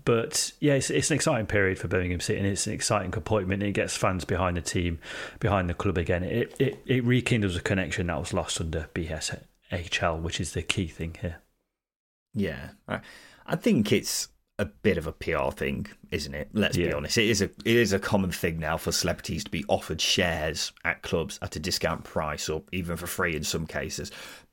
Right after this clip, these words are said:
Speaker 2: We, we don't know for sure if that's the case here, but it, it's definitely a P R move in some way, shape or form. And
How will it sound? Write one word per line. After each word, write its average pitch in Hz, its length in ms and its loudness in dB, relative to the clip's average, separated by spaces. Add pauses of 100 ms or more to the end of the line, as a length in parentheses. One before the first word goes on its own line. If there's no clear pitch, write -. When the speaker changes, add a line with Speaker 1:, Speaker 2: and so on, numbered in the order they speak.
Speaker 2:
We, - 280 -8
we 113 80 0
don't - 160 2
know 87 80 2
for - 120 -8
sure 151 240 8
if 139 80 4
that's - 360 2 (480)
the 113 100 0
case 131 340 2
here, 123 160 8
but 107 220 2
it, 98 60 4
it's 104 320 0
definitely 110 420 4
a 92 80 4
P - 320 -2
R 87 380 4
move 85 440 2
in 85 160 -4
some 87 260 0
way, 82 120 0
shape 82 320 0
or 80 80 2
form. 78 340 -2
And 82 160 -2